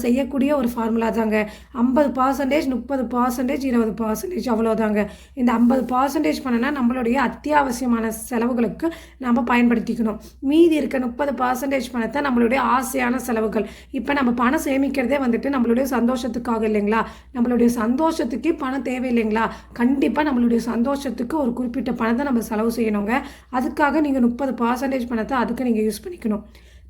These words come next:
பேலன்ஸ் இருக்க இருபது பர்சன்டேஜ் வந்து கண்டிப்பா உங்களுடைய சேவிங்ஸுக்காக மட்டும்தாங்க. இதுல எந்த ஒரு கையும் நீங்க வைக்கவே கூடாதுங்க. நீங்க நான் சொல்லக்கூடிய இந்த நாலு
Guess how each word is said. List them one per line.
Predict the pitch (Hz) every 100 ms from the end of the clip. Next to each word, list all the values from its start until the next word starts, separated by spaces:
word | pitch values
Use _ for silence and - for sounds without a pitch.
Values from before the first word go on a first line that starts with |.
| 240
பேலன்ஸ் | 240 311 339 285
இருக்க | 233 254
இருபது | 247 269 240
பர்சன்டேஜ் | 240 247 262 285 262 226
வந்து | 226 240
கண்டிப்பா | 233 247 247 269 285
உங்களுடைய | 240 233 254
சேவிங்ஸுக்காக | - 247 254 269 - 233 233 220 214
மட்டும்தாங்க. | 208 240 240 226 294 - - - 240
இதுல | 233 277 339 - - 240
எந்த | 262 294 311 262
ஒரு | 285 -
கையும் | 247 254 311 302
நீங்க | 262 233
வைக்கவே | 226 302 277 294
கூடாதுங்க. | 240 240 240 233 269 302 - 247 262
நீங்க | 277 247 277
நான் | 277 247
சொல்லக்கூடிய | 247 294 311 277
இந்த | 240 226
நாலு | 233